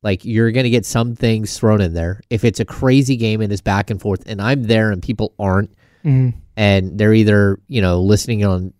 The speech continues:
Speaker 1: the radio or watching on T V, like, and they're using me as an, like, an accompaniment,
Speaker 2: Sure.
Speaker 1: then yeah, you're gonna see, like, what just happened.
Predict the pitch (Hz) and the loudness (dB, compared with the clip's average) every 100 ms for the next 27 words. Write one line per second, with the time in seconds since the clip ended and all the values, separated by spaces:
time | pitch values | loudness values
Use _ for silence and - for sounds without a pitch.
0 | _ - 120 92 101 113 113 104 87 87 | _ -20 -10 -4 0 2 4 2 0 0
1 | 104 110 110 92 - 98 113 107 98 92 | -2 -2 -4 -6 -6 0 2 4 2 0
2 | 98 92 - 110 92 98 95 92 107 110 | -4 -4 -6 -6 0 2 2 2 2 2
3 | 104 101 104 104 95 90 90 87 92 87 | -2 -2 0 0 0 -2 -8 -6 -6 -6
4 | 87 - - 175 170 160 165 170 - _ | -10 -8 -4 0 0 0 -2 -2 -4 _
5 | _ _ - 170 127 123 120 131 107 98 | _ _ -6 -2 0 0 0 0 0 0
6 | 110 117 120 104 127 104 - 104 92 92 | 0 0 -2 0 0 0 -2 -8 -8 -8
7 | 117 101 110 104 110 107 87 - | -8 -2 0 0 -4 -6 -8 -12